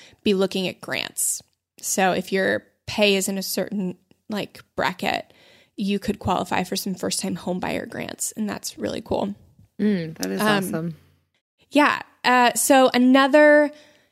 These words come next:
Speaker 1: uh, post that we have from the internet is one of my favorites. Um, it's from Coach Carson dot com, and, uh, he is all about real estate investing.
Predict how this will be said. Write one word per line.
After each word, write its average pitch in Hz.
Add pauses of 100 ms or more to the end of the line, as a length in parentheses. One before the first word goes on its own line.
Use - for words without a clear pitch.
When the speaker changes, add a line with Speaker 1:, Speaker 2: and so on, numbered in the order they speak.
(160)
Speaker 1:
uh, 208 (960)
post 247
that -
we 226
have 202
from 214 (100)
the 214
internet 180 (180)
is 202
one 208
of 277
my 320
favorites. 123 (480)
Um, 190
it's -
from 196 (280)
Coach -
Carson 196
dot 185
com, - (680)
and, 196 (140)
uh, 180
he 233 (560)
is 214
all 226
about 214
real 196
estate 190
investing. 175